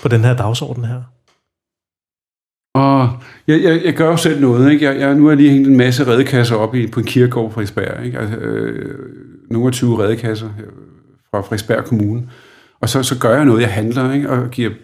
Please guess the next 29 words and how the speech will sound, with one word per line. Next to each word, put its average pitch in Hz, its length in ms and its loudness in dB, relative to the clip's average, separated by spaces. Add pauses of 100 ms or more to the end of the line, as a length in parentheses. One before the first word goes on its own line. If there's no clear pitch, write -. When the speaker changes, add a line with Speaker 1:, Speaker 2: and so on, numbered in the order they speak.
Speaker 2:
altså, - 180 -6
jeg 120 140 -4
gør 135 160 0
et 135 100 2
eller 123 180 2
andet. 104 300 -6
Og 113 100 -4
jeg 117 160 -4
vil 123 80 0
anbefale 127 440 2
alle 117 320 2
om 110 120 -2
at 107 80 -4
gøre 117 320 -2
et 131 100 2
eller 123 140 -4
andet 101 160 -4
godt. 95 280 -4 (720)
Og 113 100 -4
så, 113 420 0 (400)
så - 120 -8
kan 127 160 0
man 117 160 4
jo, 107 360 2
øh, 90 80 -6 (840)
hvis - 180 -8
man 113 100 0
har, 113 140 0
altså, 113 400 -2